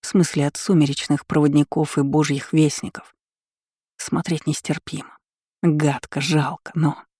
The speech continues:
Хоть вампир, хоть человек. Сам делает выбор. «Ну что ж», —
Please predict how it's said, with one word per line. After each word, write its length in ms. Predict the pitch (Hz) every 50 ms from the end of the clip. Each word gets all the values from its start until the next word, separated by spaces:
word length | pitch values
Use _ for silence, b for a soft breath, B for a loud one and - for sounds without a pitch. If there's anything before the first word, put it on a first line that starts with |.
| _ _ _ _ _ _ _ _ _ _ _ _ _ _
Хоть 260 | - - 214 - -
вампир, 400 | 156 147 147 147 - 170 165 156
хоть 220 | - - 143 139
человек. 600 | - - - 147 139 135 156 165 - - _ - _ _ _ _ _ _ _ _ _ _ _ _
Сам 300 | - - - 185 151 143
делает 320 | 139 135 127 135 143 139 -
выбор. 400 | 139 156 160 - - - - _ _ _ _ _ _ _ _ _ _ _ _ _ _ _ _ _ _ _ _ _ _ -
«Ну 160 | 151 175 208
что 340 | - - - - 240 - -
ж», — 200 | - - - -